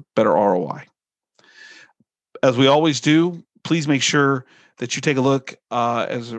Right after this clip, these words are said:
as a reminder about the blogs, ninety-second reads, post 'em probably every two, three days. Opportunity for you just to kinda catch up on s-, different aspects of our industry, different things going on, maybe something to be thought-provoking.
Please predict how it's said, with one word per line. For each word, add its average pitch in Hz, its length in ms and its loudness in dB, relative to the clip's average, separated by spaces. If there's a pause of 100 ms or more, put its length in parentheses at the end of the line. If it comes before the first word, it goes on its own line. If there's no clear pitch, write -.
as 127 140 0
a 131 60 0
reminder 139 640 2
about 123 300 0
the - 60 -10
blogs, 123 460 2
ninety-second 123 560 -2
reads, 127 300 -2
post - 300 -4
'em 117 260 -2 (680)
probably 185 180 2
every 135 140 -2
two, 143 180 0
three 139 180 -2
days. 123 600 0 (420)
Opportunity 143 360 2
for 127 100 -4
you 120 60 -2
just 127 200 0
to - 60 -8
kinda 117 220 0
catch - 280 -2
up 127 200 0
on 113 260 0
s-, - 220 -16
different 135 240 -2
aspects 131 420 -2
of 127 100 -2
our 131 140 2
industry, 123 520 -2 (300)
different 123 220 -2
things 123 180 0
going 113 280 2
on, 113 200 4
maybe 113 220 0
something 107 380 -2
to 107 160 -4
be 107 220 -6
thought-provoking. 95 720 -6